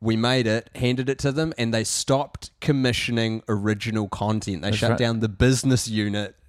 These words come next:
Speaker 1: that gave us money.
Speaker 2: It's actually the second time that you and I have done that, because we first met on a television station called T V N Z U, on a
Speaker 1: Yes.
Speaker 2: show called You Late.
Speaker 1: Yes.
Speaker 2: Uh, you were reviewing toilets. I was hosting the show. Not long after that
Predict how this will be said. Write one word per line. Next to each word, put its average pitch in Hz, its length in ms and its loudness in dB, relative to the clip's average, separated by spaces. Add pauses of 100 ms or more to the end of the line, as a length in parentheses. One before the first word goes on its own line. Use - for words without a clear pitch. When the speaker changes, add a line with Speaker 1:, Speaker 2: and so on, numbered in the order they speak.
(140)
Speaker 1:
that 113 240 -4
gave 110 280 0
us 110 160 -6
money. 117 180 4
Speaker 2:
It's 175 80 6
actually 180 180 0
the 123 120 0
second 160 400 0
time 110 300 4
that 98 120 -2
you 107 200 2
and 101 100 0
I 95 120 2
have 92 120 -4
done 90 220 0
that, 76 220 -6
because 98 320 -2
we 151 160 2
first 160 440 0
met 101 280 0
on 101 120 0
a 95 80 0
television 101 540 0
station 95 440 -2
called 98 260 -2
T 123 200 0
V 110 160 0
N 107 120 2
Z 98 200 -6
U, 107 360 0 (140)
on - 20 -2
a 98 120 0
Speaker 1:
Yes. 98 80 -4
Speaker 2:
show 101 220 0
called 92 300 -4
You 107 140 2
Late. 101 300 2 (160)
Speaker 1:
Yes. 92 320 -6 (100)
Speaker 2:
Uh, 101 280 2
you 127 160 4
were 143 100 4
reviewing 113 400 4
toilets. 127 480 0
I 113 140 2
was 117 180 2
hosting 107 340 0
the 92 60 -4
show. 123 500 2 (920)
Not 151 240 6
long 147 220 4
after 127 360 0
that 131 280 2